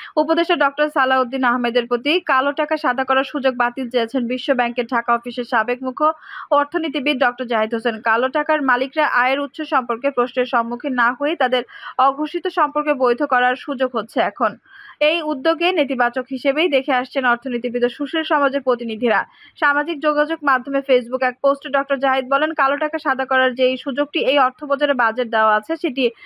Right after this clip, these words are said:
বাতিল করা হোক। সর্বোচ্চ তিরিশ শতাংশ আয়করের সঙ্গে পাঁচ থেকে দশ শতাংশ জরিমানা যোগ করে সীমিত সময়ের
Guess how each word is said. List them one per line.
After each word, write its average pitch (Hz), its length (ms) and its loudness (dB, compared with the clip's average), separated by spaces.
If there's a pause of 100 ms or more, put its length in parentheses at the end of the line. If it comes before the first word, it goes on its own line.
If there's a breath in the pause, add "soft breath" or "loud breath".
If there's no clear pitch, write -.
(200 loud breath)
বাতিল 254 360 0
করা 226 220 2
হোক। 262 260 -2 (240 soft breath)
সর্বোচ্চ 311 460 0
তিরিশ 339 340 -2
শতাংশ 339 400 0
আয়করের 269 580 2
সঙ্গে 269 320 -2
পাঁচ 262 280 0
থেকে 285 180 -4
দশ 247 260 0
শতাংশ 294 320 -6
জরিমানা 247 560 0
যোগ 269 220 0
করে 302 260 0
সীমিত 240 320 -4
সময়ের 247 520 2